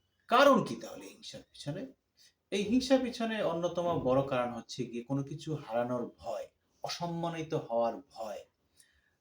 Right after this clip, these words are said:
তারপরে হচ্ছে উদ্বিগ্নতা, তারপরে হচ্ছে গিয়ে যাকে বলে হীনমন্যতায় ভোগা।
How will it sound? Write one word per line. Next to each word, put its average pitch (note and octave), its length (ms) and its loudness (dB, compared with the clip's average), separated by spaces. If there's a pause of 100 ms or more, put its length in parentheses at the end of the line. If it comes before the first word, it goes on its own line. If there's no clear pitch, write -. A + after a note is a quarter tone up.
তারপরে C3+ 500 4
হচ্ছে C3 440 -2 (100)
উদ্বিগ্নতা, C3+ 1000 -4 (800)
তারপরে C3+ 440 2
হচ্ছে C3 340 -2
গিয়ে B2+ 680 2
যাকে A#2 340 -4
বলে A2 560 -4 (200)
হীনমন্যতায় D3+ 920 2
ভোগা। A#2 440 -6